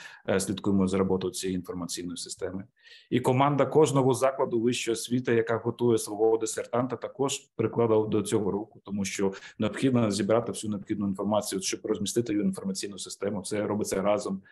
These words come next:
Дисертант, науковий керівник, відділ аспірантури, можливо, інші люди доп-, долучаються до цього процесу. Це командна робота,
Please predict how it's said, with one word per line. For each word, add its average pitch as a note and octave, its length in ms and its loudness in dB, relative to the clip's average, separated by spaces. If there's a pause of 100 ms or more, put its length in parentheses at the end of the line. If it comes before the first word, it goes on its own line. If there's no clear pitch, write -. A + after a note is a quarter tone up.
(220)
Дисертант, G#2+ 540 0
науковий G2+ 480 2
керівник, G2 480 0 (300)
відділ G#2 340 2
аспірантури, G2 640 0
можливо, F#2+ 360 0
інші G2+ 260 -2
люди G2 200 -6
доп-, F#2+ 520 -8
долучаються F#2+ 520 -2
до - 120 -14
цього F#2+ 240 -6
процесу. F#2 520 -6 (400)
Це C3+ 200 0
командна A#2+ 580 4
робота, F#2+ 480 -2